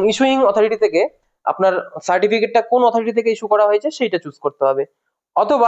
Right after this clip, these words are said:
আরো একটা অপশন রয়েছে, আপনি আপনার নাম এবং date of issue দিয়ে সার্চ করতে পারেন। তো যদি এই সেকেন্ড অপশন দিয়ে সার্চ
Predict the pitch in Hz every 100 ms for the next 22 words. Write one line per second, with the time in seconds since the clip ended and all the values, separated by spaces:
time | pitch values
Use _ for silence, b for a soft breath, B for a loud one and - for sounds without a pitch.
0 | 208 196 240 240 233 233 226 220 208 208
1 | 339 - 196 196 202 202 180 165 202 262
2 | 311 _ _ - 214 254 240 226 220 190
3 | 190 175 165 151 - 147 - 135 135 139
4 | _ _ _ _ _ - 151 151 - 190
5 | 226 226 220 220 226 220 247 247 254 247
6 | 247 233